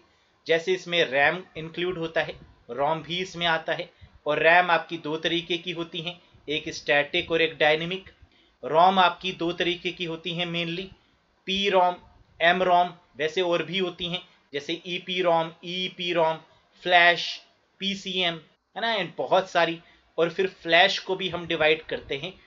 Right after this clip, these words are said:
नॉर और नैंड में। तो ये basically होती हैं आपकी semiconductor memory। समझ में आ गया? जो कि आप primary memory का ही part मान सकते हैं, लेकिन secondary storage का नहीं।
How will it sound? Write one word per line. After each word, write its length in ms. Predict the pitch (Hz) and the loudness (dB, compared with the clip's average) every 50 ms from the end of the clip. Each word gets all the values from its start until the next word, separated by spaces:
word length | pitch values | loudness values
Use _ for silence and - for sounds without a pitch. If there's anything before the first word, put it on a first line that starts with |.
| _ _ _ - | _ _ _ -16
नॉर 380 | 123 135 156 165 175 180 175 180 | -10 -4 2 6 8 8 8 6
और 160 | 175 165 - | 4 0 -2
नैंड 340 | 135 127 135 131 135 135 131 | -2 -2 -2 -2 -2 -2 -6
में। 140 | 127 139 147 147 _ _ _ _ _ _ _ _ _ _ - | -10 -12 -12 -16 _ _ _ _ _ _ _ _ _ _ -10
तो 60 | 196 | -10
ये 260 | 185 165 160 185 240 233 | -8 -6 -2 0 0 0
basically 540 | 190 202 190 - 190 190 - 202 202 202 185 165 | 0 -2 -2 -2 -6 -6 -4 -4 -4 -4 -4 -6
होती 220 | 165 160 - 185 | -8 -8 -8 -10
हैं 200 | 170 165 180 180 | -8 -6 -4 -2
आपकी 320 | 160 139 131 - - 175 185 | -2 -2 -4 -6 -10 -12 -10
semiconductor 1000 | 185 - 175 147 139 147 143 135 - 139 127 123 123 120 - - - 196 202 170 - _ _ _ _ _ - | -6 -2 -2 -2 -2 -2 -6 -8 -8 -8 -6 -6 -8 -8 -6 0 0 0 0 0 -4 _ _ _ _ _ -14
memory। 440 | 117 127 139 139 135 123 117 101 95 - _ _ _ _ _ _ _ _ _ _ _ _ | -8 -6 -6 -4 -4 -6 -10 -12 -14 -18 _ _ _ _ _ _ _ _ _ _ _ _
समझ 300 | - 151 151 160 156 - | -8 -6 -4 -4 -4 -4
में 80 | 165 170 | -2 0
आ 80 | 160 151 | 0 0
गया? 240 | 147 - 175 170 - _ - _ _ _ _ 127 | 0 -2 -8 -10 -10 _ -20 _ _ _ _ -6
जो 160 | 123 170 190 | -2 -2 -2
कि 300 | 190 - 214 220 220 220 - - - | -2 -2 -4 -4 -4 -4 -6 -4 0
आप 240 | 147 170 190 - - - | 2 2 2 2 -2 0
primary 460 | 175 160 160 180 185 190 214 247 240 | 4 6 6 6 4 2 0 0 0
memory 380 | 214 202 190 175 175 175 190 | 0 -2 -2 -2 0 0 0
का 160 | 190 185 175 165 | 0 2 2 2
ही 140 | 165 190 185 - - | 2 0 -4 0 2
part 240 | 147 143 151 156 156 | 2 4 4 2 0
मान 200 | 139 131 131 135 | -6 -8 -8 -8
सकते 340 | 131 - 135 - _ - 156 | -8 -10 -12 -10 _ -10 -10
हैं, 200 | 147 180 202 196 _ _ _ _ _ - | -10 -10 -12 -16 _ _ _ _ _ -8
लेकिन 280 | 139 147 143 185 180 | -8 -6 -6 -6 -8
secondary 580 | 170 - - 160 160 156 147 147 139 165 180 175 | -8 -6 -6 -6 -4 -4 -6 -6 -4 -4 -4 -4
storage 440 | 165 - - 147 127 131 139 131 131 | -6 -6 -8 -8 -6 -6 -6 -6 -6
का 120 | - 135 123 | -6 -8 -8
नहीं। 220 | 123 123 131 165 | -8 -8 -14 -16